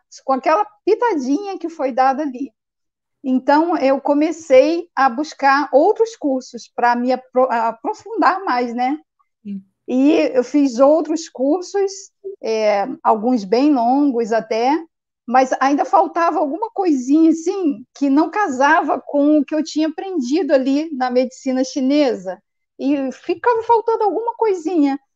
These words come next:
Speaker 1: E apesar de serem muito bons também, muitos
Speaker 2: Hum.
Speaker 1: bo-, muito, muito bons professores também, né?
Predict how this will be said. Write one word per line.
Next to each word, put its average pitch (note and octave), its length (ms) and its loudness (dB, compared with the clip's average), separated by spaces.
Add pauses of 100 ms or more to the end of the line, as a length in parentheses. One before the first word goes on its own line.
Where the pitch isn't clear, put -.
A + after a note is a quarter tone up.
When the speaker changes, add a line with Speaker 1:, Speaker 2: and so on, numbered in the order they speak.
(360)
Speaker 1:
E C4 280 0
apesar C4+ 400 2
de C#4+ 140 -4
serem D4+ 360 2
muito E4 380 0
bons C4 340 0
também, C4 240 -2
muitos B3+ 480 -2
Speaker 2:
Hum. - 80 -18
Speaker 1:
bo-, A3+ 160 -8
muito, C#4 400 -6
muito A#3+ 840 -2
bons B3 360 -2
professores A3 640 -6
também, B3 320 -6
né? A#3+ 220 -10